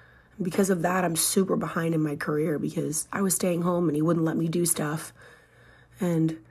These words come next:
you know, when I started working, you know, I was held back because when I left him, he really ruined me financially. He ruined me. He didn't help the way he was supposed to.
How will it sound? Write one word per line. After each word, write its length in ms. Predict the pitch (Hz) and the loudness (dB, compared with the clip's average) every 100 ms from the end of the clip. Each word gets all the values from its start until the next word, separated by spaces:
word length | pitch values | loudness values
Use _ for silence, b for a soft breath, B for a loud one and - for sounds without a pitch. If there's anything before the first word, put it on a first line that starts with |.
| b b b b b b | b b b b b b
you 80 | - | 4
know, 60 | 196 | 6
when 100 | 202 | 6
I 60 | |
started 260 | 190 202 190 | 4 4 4
working, 600 | 180 240 233 - 175 185 - - | 8 6 6 2 0 -2 -6 -6
you 60 | 180 | -2
know, 80 | |
I 140 | - 185 | 2 2
was 120 | 185 | 2
held 240 | 180 196 | 4 2
back 320 | 190 214 226 - | 6 4 4 2
because 560 | - 190 170 170 160 - - | -2 0 2 0 -4 -10 -2
when 120 | 190 | 2
I 80 | 190 | 2
left 300 | 180 208 - | 2 2 0
him, 180 | 180 | 0
he 120 | 185 185 | 2 2
really 320 | 175 190 190 | 4 4 4
ruined 360 | 180 190 196 | 4 4 2
me 200 | 165 147 | 0 -2
financially. 680 | 160 - 175 175 175 151 143 | -4 -4 -2 -2 -2 -2 -2
He 220 | - 160 | -2 -2
ruined 380 | 175 190 185 180 | 2 4 4 2
me. 120 | 175 | 0
He 300 | 147 156 151 B B B B | 0 0 0 B B B B
didn't 200 | - 190 | -4 0
help 200 | 185 190 | 2 2
the 80 | - | 2
way 120 | 185 | 0
he 40 | 180 | 2
was 160 | 180 | 2
supposed 480 | 175 165 190 180 170 | 0 -2 -2 0 -2
to. 360 | - 160 156 160 | 0 2 2 0